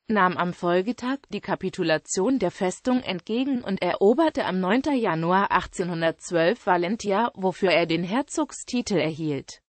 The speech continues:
Nachdem er Anfang achtzehnhundertvierzehn über die Pyrenäen zurückgegangen war,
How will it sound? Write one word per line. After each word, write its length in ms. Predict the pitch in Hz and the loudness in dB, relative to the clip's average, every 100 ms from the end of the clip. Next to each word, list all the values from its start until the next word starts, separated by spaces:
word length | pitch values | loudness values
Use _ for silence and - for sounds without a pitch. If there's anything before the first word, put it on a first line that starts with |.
| _ _ | _ _
Nachdem 520 | 220 208 - 208 190 180 | 2 2 2 4 6 6
er 140 | 160 | 4
Anfang 380 | 226 269 254 196 | 2 0 -4 -2
achtzehnhundertvierzehn 1300 | 175 - - 175 165 175 196 - 269 - - 294 277 | -4 -6 -8 -6 -2 -2 -2 -2 -4 -4 -4 -4 -2
über 280 | 185 165 | -2 -2
die 100 | 160 | -2
Pyrenäen 560 | 170 208 202 170 165 175 | -2 0 0 0 -2 -2
zurückgegangen 880 | - 240 262 - 196 170 151 151 147 | -2 0 0 0 -2 0 -2 -2 -2
war, 300 | 143 127 | -2 -2